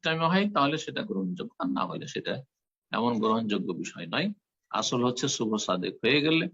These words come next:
আহ, পানাহার জায়েজ নয়, আর সূর্য অস্তমিত হয়ে গেলে আর বিলম্ব করা ইফতারে ঠিক নয়। নবী সাল্লাল্লাহু আলাইহি ওয়াসাল্লাম বলছেন, তোমাদের কোনো ব্যক্তি যখন আজান শুনবে ফজরে, ওয়াল ইনাউ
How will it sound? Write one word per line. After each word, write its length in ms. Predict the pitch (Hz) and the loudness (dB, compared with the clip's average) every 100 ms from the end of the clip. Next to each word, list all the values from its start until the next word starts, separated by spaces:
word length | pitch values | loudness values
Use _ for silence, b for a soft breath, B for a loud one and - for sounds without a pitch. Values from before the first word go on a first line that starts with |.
| _ _ _ b - | _ _ _ b -6
আহ, 140 | 95 | -4
পানাহার 400 | 92 101 95 95 | 0 0 2 0
জায়েজ 300 | 87 107 120 | 0 2 4
নয়, 220 | 135 156 208 - _ _ | 2 0 -2 -8 _ _
আর 100 | - | -6
সূর্য 380 | - - 123 110 | -4 -2 -2 0
অস্তমিত 540 | 113 107 - 107 92 95 | 0 -2 -4 -4 -4 -4
হয়ে 300 | 95 92 98 | 0 2 2
গেলে 220 | 113 139 - - | 2 2 0 0
আর 180 | 104 95 | 0 0
বিলম্ব 400 | 95 107 104 98 | 0 2 2 0
করা 240 | 95 101 98 | 0 0 -2
ইফতারে 400 | 92 - - - - _ _ | -4 -6 -8 -6 -10 _ _
ঠিক 140 | - - | -8 -8
নয়। 280 | - 135 135 _ _ _ _ _ _ _ _ _ - - _ _ _ _ _ _ - | -8 -10 -12 _ _ _ _ _ _ _ _ _ -16 -16 _ _ _ _ _ _ 0
নবী 160 | 117 127 | 4 4
সাল্লাল্লাহু 0 | |
আলাইহি 60 | |
ওয়াসাল্লাম 300 | 135 131 143 143 | 4 2 4 2
বলছেন, 280 | 139 147 147 | 0 -2 0
তোমাদের 400 | 139 131 131 143 | 0 2 2 0
কোনো 280 | - 127 135 | 0 2 2
ব্যক্তি 260 | 135 127 147 | 2 2 0
যখন 180 | 131 139 | -2 -2
আজান 340 | 101 104 107 | 0 0 0
শুনবে 380 | 107 - 143 113 | -2 -2 0 0
ফজরে, 440 | 110 - 101 104 104 | -2 -2 0 0 0
ওয়াল 260 | - 127 | 2 2
ইনাউ 540 | - 113 104 117 156 | 2 2 2 2 2